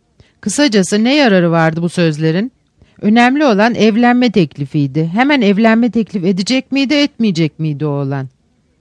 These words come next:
Maria Alexeyevna kızına doğru eğildi ve, "Vera, nankör kız, ne diye sırtını dönüyorsun adamlara? Locamıza gelmekle sana hakarette mi bulundular? Tam tersine aptal,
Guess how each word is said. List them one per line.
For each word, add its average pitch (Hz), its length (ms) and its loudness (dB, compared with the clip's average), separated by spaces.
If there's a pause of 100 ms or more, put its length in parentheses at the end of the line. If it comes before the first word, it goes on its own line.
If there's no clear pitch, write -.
(420)
Maria 277 360 2
Alexeyevna 226 760 0
kızına 240 460 -2
doğru 170 260 -2
eğildi 175 580 0
ve, 170 220 -2 (460)
"Vera, 180 360 0
nankör 233 480 2
kız, - 340 -6 (160)
ne 196 140 2
diye 311 180 2
sırtını 226 460 0
dönüyorsun 180 520 2
adamlara? 170 640 0 (520)
Locamıza 247 460 0
gelmekle 220 580 2
sana 208 260 0
hakarette 202 580 0
mi 302 180 -2
bulundular? 160 580 -2
Tam 277 300 -2
tersine 175 500 0
aptal, 180 440 -2